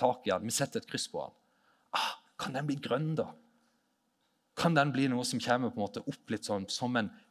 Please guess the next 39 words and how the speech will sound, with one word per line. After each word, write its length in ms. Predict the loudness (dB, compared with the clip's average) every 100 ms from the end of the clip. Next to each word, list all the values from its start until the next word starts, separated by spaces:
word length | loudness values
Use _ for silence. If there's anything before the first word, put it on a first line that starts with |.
| -6
viktig 340 | -6 -4 0 4
del, 200 | 6 6
som 160 | 4 0
vi 80 | 0 -4 -14 -2
tar 140 | 0 2
folk 340 | 2 0 0 2
inn 240 | 4 4
en 360 | 0 -2 0 4
gang 180 | 4 4
i 80 | 4
halvåret, 680 | 4 4 6 6 4 0 -6
som 240 | -2 0 0 -2
forkynner 520 | -4 0 0 2 2
om 100 | 2
det, 120 | 0 4
deler 380 | 6 6 4 2
historie, 560 | -2 -2 -2 0 0
skaper 560 | 0 4 4 4 0 -6
tro, 240 | -2 0 -2 -6 -4
så 320 | 2 4 4 4
inn 160 | 0
tanken 400 | 0 -2 -2 -6
som 160 | -4 -2
gjør 160 | -2
at 100 | -4 -10 _ -4
dette 260 | -2 0
blir 140 | 2 2
plutselig 360 | 2 2 4 6
mer 160 | 6
aktuelt 480 | 4 4 6 6 4 -6 -10
for 160 | 0
flere 240 | 4 4 4
av 80 |
dere? 240 | 0 -4 -8 -10 _ _ _ _ _ _ _ _ _ _ _ _ _ _ _ -16 -16 -18 _ _ _ _ _ _ _ _ _ _ _ 4
Sent-konferansen, 840 | 10 10 10 6 6 6 4 2 4
sekstende 400 | 8 8 6 2
til 140 | 4
attende 260 | 4 4 6
mars, 300 | 6 4 0